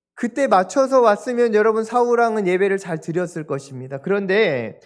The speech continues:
사무엘이 이래를 지나도 오지 않았다라는 거예요. 약속한 날보다 늦게 왔다라는 겁니다. 그런데 하나님은 뭐라고 하십니까? "그때를 내가 기다렸어야 된다"라는 것입니다.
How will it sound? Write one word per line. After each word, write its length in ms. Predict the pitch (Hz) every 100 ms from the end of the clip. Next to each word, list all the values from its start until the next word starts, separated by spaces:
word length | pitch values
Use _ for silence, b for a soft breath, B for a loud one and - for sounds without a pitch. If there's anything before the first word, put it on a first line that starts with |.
| b _ _ _ _
사무엘이 880 | - - 254 262 269 269 269 208 196
이래를 380 | 233 269 262 254
지나도 520 | - 226 240 226 220
오지 240 | 202 208
않았다라는 640 | 202 190 202 240 233 214 208
거예요. 500 | 165 135 - - - _ _ _ -
약속한 680 | 165 202 - 269 262 269 247
날보다 460 | 233 220 226 220
늦게 300 | 175 202 269
왔다라는 520 | 254 233 233 226 214 202
겁니다. 800 | 175 165 151 147 123 - - _ _ _ _ _ _ _ _ _
그런데 380 | - 226 233 214
하나님은 680 | 196 226 226 214 202 190 156
뭐라고 320 | 165 185 180
하십니까? 840 | 175 180 156 151 180 214 - - _ _ _ _ _ _
"그때를 640 | - 208 208 240 233 220 185
내가 340 | 180 170 165
기다렸어야 920 | 165 - 208 254 254 247 247 214 202
된다"라는 640 | 190 170 170 185 185 190 180
것입니다. 540 | 156 170 143 123 -